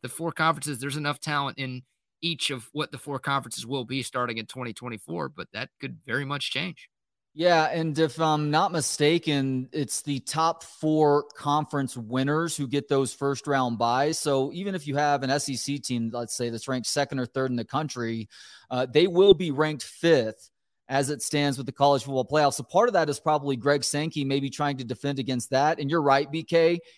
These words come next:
Speaker 2: he is maybe, uh, operating, uh,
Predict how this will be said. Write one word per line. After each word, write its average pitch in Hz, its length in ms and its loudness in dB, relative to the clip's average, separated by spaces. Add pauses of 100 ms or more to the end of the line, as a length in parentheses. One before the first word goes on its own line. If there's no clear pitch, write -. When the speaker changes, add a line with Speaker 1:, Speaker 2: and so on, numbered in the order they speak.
(120)
Speaker 2:
he 185 120 -4
is 175 120 2
maybe, 151 440 2
uh, 135 260 4
operating, 131 840 2
uh, 120 240 0